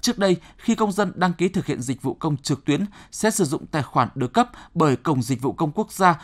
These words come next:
hoặc tài khoản V N E I D do Bộ Công an cung cấp. Tuy nhiên, theo quy định mới, thì từ ngày một tháng bảy năm hai nghìn không trăm hai mươi tư, các tài khoản được cấp bởi Cổng Dịch vụ Công Quốc gia đã dừng hoạt động và người dân chỉ có thể dùng duy nhất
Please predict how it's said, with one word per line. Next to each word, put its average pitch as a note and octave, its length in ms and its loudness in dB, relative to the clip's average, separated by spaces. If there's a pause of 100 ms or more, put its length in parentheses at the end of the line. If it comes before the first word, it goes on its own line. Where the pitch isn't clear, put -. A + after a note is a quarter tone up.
(120)
hoặc - 180 2 (100)
tài D3+ 120 0
khoản B2 280 0 (120)
V D3 40 -2
N D3+ 180 0
E D3 180 0
I C#3+ 200 2
D - 20 -12 (160)
do G3 220 2
Bộ D#3+ 100 0
Công C#3 180 -2
an C#3 180 2
cung B2+ 160 -2
cấp. G#3+ 180 0 (380)
Tuy E3+ 120 6
nhiên, E3 240 6 (100)
theo G#3 120 0
quy G3+ 100 0
định D#3+ 160 0
mới, E3+ 200 4 (220)
thì F#3+ 120 0
từ F#3 140 4
ngày E3+ 160 0
một E3+ 200 0
tháng F3 160 0
bảy F#3 200 4
năm C#3+ 120 -2
hai D#3 80 2
nghìn C3+ 140 0
không C3 220 -4
trăm C#3 120 -4
hai B2 120 -2
mươi D3 140 2
tư, C3 60 -4 (280)
các B3+ 120 0
tài G#3+ 100 0
khoản - 320 2
được C#3 160 -2
cấp A#3+ 180 0
bởi D#3+ 200 2
Cổng B2 240 0
Dịch A#2 160 -2
vụ B2 100 -2
Công C#3+ 200 -2
Quốc G3 200 -4
gia D#3 380 2
đã D#3 100 -2
dừng D3 240 0
hoạt A#2 180 -2
động C#4 160 2 (320)
và F#3+ 120 6
người F#3 140 4
dân G#3 240 2
chỉ E3 140 0
có G#3 140 -2
thể G3 240 0
dùng B2 240 -2
duy F#3 180 -2
nhất A#3+ 160 -2